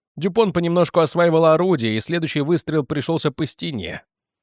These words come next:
На мосту все бегали и кричали, я тоже бежал и кричал, с удовольствием заметив, что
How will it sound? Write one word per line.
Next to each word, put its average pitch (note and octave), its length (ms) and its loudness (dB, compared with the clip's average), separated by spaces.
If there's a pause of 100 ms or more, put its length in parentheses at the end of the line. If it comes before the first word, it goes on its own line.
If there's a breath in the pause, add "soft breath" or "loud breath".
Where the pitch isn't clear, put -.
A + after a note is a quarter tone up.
(440)
На D#3 100 -2
мосту G3 360 2
все F#3+ 180 2
бегали F3 320 2
и E3+ 80 4
кричали, D#3+ 480 0
я C3+ 160 2
тоже D3 260 -2
бежал C#3+ 340 0
и D3+ 120 -4
кричал, D3+ 420 0
с - 80 -6
удовольствием D3 540 -2
заметив, D3 420 -2
что D#3+ 300 0